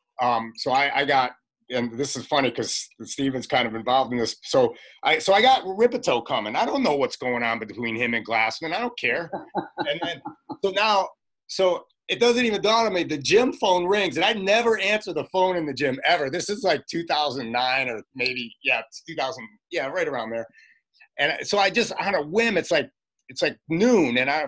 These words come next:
Speaker 2: for whatever reason, I was cleaning the gym or something, and I pick up the phone, and it's fucking, "Hey, Mike." I'm like, "Yeah, who's this?" He's like, "Greg Glassman." I'm like, "Get the fuck outta here. You're not calling me."
Speaker 1: <laughs>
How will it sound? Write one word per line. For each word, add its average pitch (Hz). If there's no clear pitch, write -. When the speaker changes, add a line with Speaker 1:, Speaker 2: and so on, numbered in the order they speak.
Speaker 2:
for 170
whatever 185
reason, 180
I 135
was 117
cleaning 170
the 135
gym 185
or 175
something, 175
and 151
I 143
pick 220
up 233
the -
phone, 160
and 160
it's 175
fucking, 190
"Hey, 233
Mike." 220
I'm 135
like, 151
"Yeah, 190
who's 202
this?" 233
He's 127
like, 131
"Greg 180
Glassman." 226
I'm 131
like, 123
"Get 403
the 156
fuck 135
outta 123
here. 120
You're 175
not 262
calling 151
me." -
Speaker 1:
<laughs> -